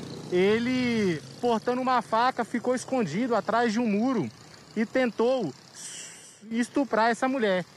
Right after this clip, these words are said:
Puxou ela pela camisa, só que os populares observaram ela gritando, pedindo socorro, e acionaram a polícia militar. Nós chegamos ao local, ele tentou correr, empreendeu fuga, pulou por diversos muros,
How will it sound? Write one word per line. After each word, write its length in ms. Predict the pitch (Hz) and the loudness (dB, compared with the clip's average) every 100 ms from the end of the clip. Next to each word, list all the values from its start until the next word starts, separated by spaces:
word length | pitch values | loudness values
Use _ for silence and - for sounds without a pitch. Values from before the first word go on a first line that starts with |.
| - - | -20 -8
Puxou 420 | - 262 - 254 | -2 -2 0 0
ela 220 | 247 226 226 | 2 0 -2
pela 220 | 226 226 | -2 0
camisa, 560 | 240 240 240 285 254 254 - - - | 0 0 0 -2 -4 -8 -14 -20 -20
só 200 | - 262 | -2 0
que 120 | 247 269 | 0 -2
os 80 | |
populares 560 | - 269 247 240 240 226 | -2 -2 0 2 2 2
observaram 840 | 254 220 285 254 214 233 247 170 - - | 0 0 2 2 4 4 2 -2 -6 -6
ela 200 | 196 208 | 0 2
gritando, 480 | 214 233 214 196 196 | 2 0 0 2 2
pedindo 400 | 190 214 170 208 | 0 -2 0 0
socorro, 720 | 196 240 240 214 233 285 190 104 - - - - - | 0 0 0 2 2 2 0 -6 -14 -20 -20 -20 -6
e 160 | 226 262 | 0 0
acionaram 540 | 277 262 - 254 240 240 | 2 0 2 2 2 2
a 20 | |
polícia 340 | 247 240 233 | 0 -2 0
militar. 420 | 254 269 254 196 175 | 0 0 2 2 2
Nós 240 | 208 269 | 2 0
chegamos 400 | - 254 247 226 | 0 0 0 2
ao 120 | 226 | 2
local, 340 | 233 214 254 277 | 2 0 0 0
ele 100 | 233 | -2
tentou 320 | 247 240 247 | -2 0 0
correr, 540 | - 254 190 233 247 - - - | 0 2 2 2 0 -6 -20 -8
empreendeu 580 | 214 190 226 233 240 233 | -6 0 2 2 2 0
fuga, 340 | - 240 247 | -2 -2 0
pulou 320 | 220 233 226 233 | -2 0 0 0
por 160 | 233 | 0
diversos 560 | 196 214 247 269 262 196 | 0 0 2 0 0 0
muros, 440 | 196 226 285 262 | 2 2 0 -2